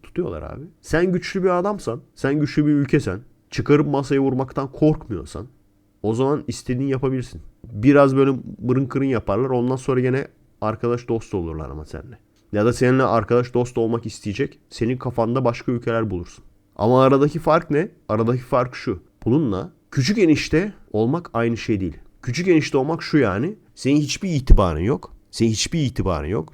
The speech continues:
Sen yurt dışında dalga malzemesisin ama herkese "Hey! Hey! Hey! Hey! Tutmayın küçük enişteyi." İnsanlar sana bakıp gülüyor falan böyle. "O küçük enişte gene gaza geldi." diye. "Tutmayın küçük enişteyi, kavga çıkaracak." falan diye.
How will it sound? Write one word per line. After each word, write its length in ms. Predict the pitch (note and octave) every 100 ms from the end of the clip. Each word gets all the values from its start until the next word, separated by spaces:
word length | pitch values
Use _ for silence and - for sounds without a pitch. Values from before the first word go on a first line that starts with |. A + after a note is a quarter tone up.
| -
Sen 240 | - - A2+
yurt 360 | A2+ B2 B2
dışında 400 | B2 - A#2+ A#2+
dalga 300 | G2+ G2 G#2+
malzemesisin 580 | C3 G2 F2 E2 E2+ -
ama 200 | G#2+ C#3
herkese 360 | D3+ D3 A#2+ C3+
"Hey! 920 | C#3 G#3 B3 B3+ C4 C4 C4 A#3+ F#3+ - - -
Hey! 760 | A#3+ C#4+ D4+ D4+ D4 C#4+ B3+ F3 - -
Hey! 720 | G#3+ C#4 D4 D4+ D4 C#4+ B3+ F#3+
Hey! 360 | F3 D4+ D4+ A3
Tutmayın 380 | C4+ - D4 B3+
küçük 240 | A#3 -
enişteyi." 600 | C#4+ A#3+ - A3 D#3+ - - - - _
İnsanlar 400 | A#2+ A#2+ C#3 C#3
sana 180 | C#3+ C3+
bakıp 300 | C3+ B2+ -
gülüyor 320 | B2+ A#2 B2
falan 320 | A2 G2 G2+
böyle. 260 | E2 - F#2+ _
"O 400 | A#2+ C#3 C#3+ A#2+
küçük 280 | - A2 -
enişte 280 | C#3 B2+ A#2+
gene 180 | A#2 A2+
gaza 280 | G#2 F#2+ F#2
geldi." 340 | E2 C#2+ -
diye. 200 | - - _ _ _ _ _ _ _ _ -
"Tutmayın 380 | F#3+ F3+ G#3 D3+
küçük 260 | D3 D3
enişteyi, 380 | D3+ B2 - G#2
kavga 300 | A#2+ A#2 C#3+
çıkaracak." 480 | C#3+ - G#2+ G2 -
falan 320 | F#2 F2 E2
diye. 200 | -